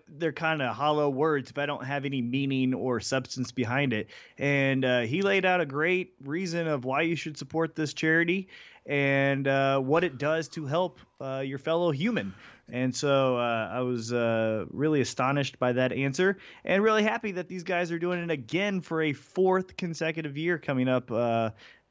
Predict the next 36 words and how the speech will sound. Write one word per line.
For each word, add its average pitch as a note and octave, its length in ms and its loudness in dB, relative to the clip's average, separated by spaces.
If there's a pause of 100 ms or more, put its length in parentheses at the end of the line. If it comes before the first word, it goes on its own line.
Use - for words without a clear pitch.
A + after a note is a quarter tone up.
(160)
towards C3 280 0
the B2+ 100 2
end B2+ 100 4
of A2 140 -2
May. B2 240 0
So B2+ 380 0
excited C#3+ 340 0
to C3 60 -6
see C#3+ 180 -6
what C3+ 160 -2
those C3+ 180 0
guys C3+ 280 2
can A#2+ 180 -4
do. D3 240 4
And D3 160 0
of A#2 100 -4
course, D3+ 360 2 (380)
as A#2+ 180 -2
he D#3+ 140 0
said, D3+ 340 2
and C3+ 80 -4
we've B2+ 180 -2
said C3 240 -2
before, C#3 520 0 (220)
it's - 80 -20
gonna E3+ 140 2
be C#3+ 80 0
a A2 80 -2
fun C#3+ 320 0
time. C3 460 -4
So, B2 580 -4
uh, A#2 260 2
looking B2+ 320 -4
forward C#3+ 460 0
to, C#3+ 380 2
uh, C#3 340 4